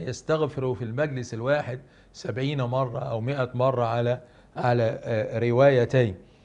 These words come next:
والاستغفار، آه، يغفر، آه، الصغائر، يغفر، آه، الصغائر، آه، والله أعلم.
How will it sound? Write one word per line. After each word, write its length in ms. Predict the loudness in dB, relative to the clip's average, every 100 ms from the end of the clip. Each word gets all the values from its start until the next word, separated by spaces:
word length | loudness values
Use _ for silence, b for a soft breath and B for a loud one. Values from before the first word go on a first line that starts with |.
| b
والاستغفار، 920 | 0 0 0 0 0 4 8 8 8 2 -12 -20 _ -14
آه، 320 | -12 -12 -8
يغفر، 760 | 2 4 4 2 0 0 0 -4 -12 -20 _ -8
آه، 480 | -2 0 0 -2 -2
الصغائر، 640 | -2 -2 2 4 4 2 -6 -2
يغفر، 520 | 0 2 2 2 2 -6 -20 -20 b b b _
آه، 440 | -2 2 0 0 -4
الصغائر، 680 | -2 2 6 8 6 4 -6 -10 -20 _ _ -8
آه، 360 | -4 -4 -2
والله 460 | 2 4 4 2
أعلم. 120 | 0